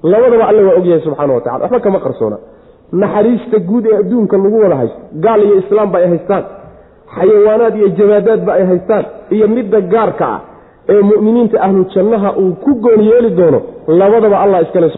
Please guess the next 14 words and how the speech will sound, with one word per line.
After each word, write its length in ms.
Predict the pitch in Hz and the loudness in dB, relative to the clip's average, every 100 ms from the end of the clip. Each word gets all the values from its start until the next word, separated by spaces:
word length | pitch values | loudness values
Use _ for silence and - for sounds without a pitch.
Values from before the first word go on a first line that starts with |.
| - | -8
magacaasuu 520 | - 160 151 170 160 | -4 -2 -2 -4 -2
leeyahay. 320 | 160 127 - - - _ _ _ _ _ _ | -2 -2 -6 -20 -20 _ _ _ _ _ _
Mid 160 | 190 233 | -2 0
xaq 220 | 226 226 | 0 0
lagu 160 | 220 220 | 0 0
caabudana 480 | 185 208 214 220 | 0 -2 0 0
ma 100 | 214 | 0
jiro 240 | 226 - 214 | -2 0 -2
isaga 380 | 208 - 226 214 | -2 -2 0 2
mooye, 320 | 214 214 220 214 | 2 2 2 2
waa 140 | 160 | 2
lagu 160 | 185 185 | 0 0
soo 160 | - | -2
celiyey. 260 | 127 117 98 | -2 -4 -8